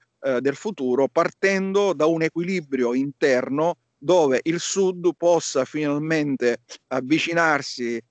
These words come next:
eh, in maniera, eh, interessante, in maniera sempre più, eh, più vicina a quello che è il Nord, perché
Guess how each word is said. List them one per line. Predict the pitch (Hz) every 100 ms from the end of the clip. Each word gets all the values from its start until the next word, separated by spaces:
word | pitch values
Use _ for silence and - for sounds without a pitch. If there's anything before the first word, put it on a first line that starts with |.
| _ -
eh, | 131 123
in | 135
maniera, | 139 156 175 156 131 123
eh, | 123 123 120 113 110 110 104 107 104
interessante, | 107 131 139 160 147 139 - 165 147 123 113
in |
maniera | 117 135 156 139
sempre | - 151 131 135
più, | 156 160 147 - - -
eh, | - 127
più | - 156
vicina | 147 185 185 196 190
a | 156
quello | 143 143
che | 127
è | 123
il | 127
Nord, | 147 117 104 117
perché | 139 135 170 143